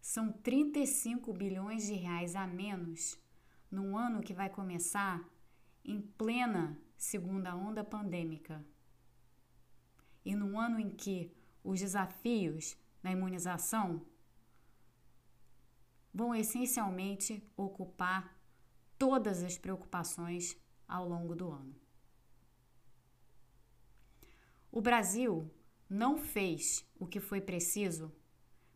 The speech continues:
pra ter vacinas, pra garantir vacinas pra população. O Brasil se limitou, assim como fizeram outros países da América Latina também,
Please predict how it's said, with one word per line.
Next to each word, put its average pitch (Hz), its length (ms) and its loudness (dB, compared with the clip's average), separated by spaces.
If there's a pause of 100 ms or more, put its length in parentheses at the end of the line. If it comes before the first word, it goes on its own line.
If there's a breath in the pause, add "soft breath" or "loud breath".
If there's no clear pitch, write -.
pra 196 160 4
ter 220 400 2
vacinas, 165 840 -4 (200)
pra 175 120 -2
garantir 190 840 2
vacinas 175 580 -2
pra 175 160 -6
população. 175 720 -4 (1800 loud breath)
O 185 60 -2
Brasil 202 360 4
se 226 180 4
limitou, 226 720 2 (400)
assim 196 320 -2
como 196 220 -6
fizeram 185 540 -2
outros 190 340 -4
países 180 420 -2
da 180 80 -2
América 165 380 -2
Latina 196 460 -2
também, 190 520 -2